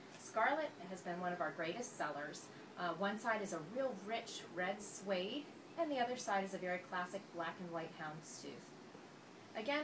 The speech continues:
all of these covers are available in all different purse sizes. Go to our shopping cart, and you can either go to the Deal of the Week section to see all of the deals, or you can just shop amongst our shopping cart, and you'll see that the prices are slashed for this week only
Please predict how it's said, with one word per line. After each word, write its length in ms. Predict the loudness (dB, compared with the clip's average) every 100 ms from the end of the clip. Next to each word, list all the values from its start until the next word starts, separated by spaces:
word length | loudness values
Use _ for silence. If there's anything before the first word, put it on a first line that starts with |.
| 6
all 160 | 8
of 80 | 8
these 200 | 4 -2 2
covers 380 | 4 4 2
are 80 | 2
available 420 | 4 6 4 4
in 80 | 2
all 140 | 2 2
different 340 | 0 -4 -4
purse 180 | -4 -2
sizes. 540 | 4 6 6 4 0 0
Go 140 | 0
to 80 | 4
our 140 | 4 4
shopping 480 | 2 2 2 -4 -2
cart, 260 | 2 2 2 -4
and 240 | 0 0 0
you 80 | 0
can 140 | 0
either 180 | 2 2
go 140 | 4
to 260 | 2 0 2
the 200 | 4 4 2
Deal 180 | 0 2
of 140 | 2
the 80 | 0
Week 180 | 0 -2
section 440 | 2 2 2 -2
to 60 | 0
see 240 | -2 4
all 160 | 6 6
of 120 | 4
the 60 | -2
deals, 540 | 0 2 2 -2 -6 -8 2
or 160 | 4
you 120 | 6 4
can 120 | 0
just 200 | 0 4
shop 200 | 6 6
amongst 300 | 4 2 2
our 80 | 2
shopping 320 | 4 2 2
cart, 180 | 4 4
and 60 |
you'll 100 | 4
see 140 | -2 -2
that 140 | -4
the 60 | -4
prices 340 | 0 0 0
are 80 | -2
slashed 460 | -2 0 0 0 -2
for 80 | -2
this 240 | -2 -2
week 160 | 0 2
only 240 | 2 0